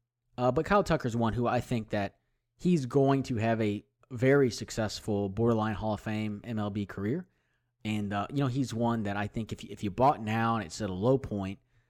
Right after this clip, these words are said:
um, you know, you're not gonna be too upset over five, you know, over a few years, you're gonna be able to make some money, uh, off of him. The, the biggest knock for him, and this is coming from someone who's in Houston, um,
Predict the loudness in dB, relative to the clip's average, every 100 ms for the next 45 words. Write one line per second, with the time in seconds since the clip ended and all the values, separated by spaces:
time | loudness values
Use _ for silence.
0 | _ -12 -6 -4 -4 -8 -12 -20 _ -6
1 | -4 -2 0 0 -2 -4 -4 -6 0 2
2 | 0 -2 -4 -4 -4 -6 -6 -2 0 -2
3 | -4 -6 -6 -2 -2 -2 -2 0 2 2
4 | 0 -2 -8 -4 -2 0 0 -2 -2 -4
5 | -6 -6 -4 -6 -6 -12 _ _ _ -12
6 | -8 -6 -4 -6 -6 -10 -12 -16 -20 _
7 | _ -2 2 2 6 8 6 4 2 2
8 | -2 -4 0 0 0 -2 -4 -4 -6 -8
9 | -18 -20 _ -2 0 0 -4 -6 -4 -4
10 | -4 -6 -8 _ -8 -8 -4 -4 -4 -10
11 | -12 -16 _ _ _ _ -14 -10 -10 -12